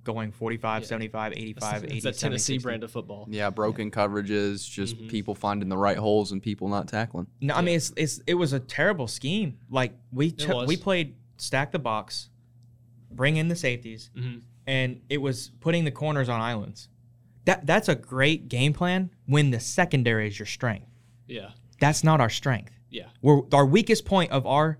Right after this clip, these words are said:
Speaker 1: defense is our secondary, and you put those guys on islands, gave them no help deep, and let them, watch them get burned all game long.
Speaker 2: Mm-hmm.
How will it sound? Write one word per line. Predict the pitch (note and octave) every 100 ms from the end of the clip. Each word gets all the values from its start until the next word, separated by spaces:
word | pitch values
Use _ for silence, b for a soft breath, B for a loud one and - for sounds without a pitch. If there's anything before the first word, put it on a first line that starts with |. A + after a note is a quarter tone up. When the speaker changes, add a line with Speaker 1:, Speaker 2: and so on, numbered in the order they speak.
| -
Speaker 1:
defense | D#3 D3 A2+ A#2
is | A#2
our | A2
secondary, | C#3+ D3 D#3+ F3+ F#3+ B B
and | B2+
you | C3+ G3+
put | G3+ G3+ E3
those | D#3 E3+
guys | - D3+ C3
on | A#2 -
islands, | B2 D#3+ B2+ G#2+
gave | - C#3+ C3
them | B2+
no | B2 D#3+
help | E3 E3+ B2+
deep, | C#3+ F#3+ - b b
and | B2+ B2
let | D3 -
them, | C3+ A2+
watch | A#2 D3 F3 -
them | C3+ B2+ A#2
get | B2 A2
burned | B2 A#2 G#2+ G#2 b b -
all | A#2+ A#2+ A#2+ A#2
game | A#2 A#2 A2 G#2
long. | G#2 G2 G2
Speaker 2:
Mm-hmm. | A#2+ A#2+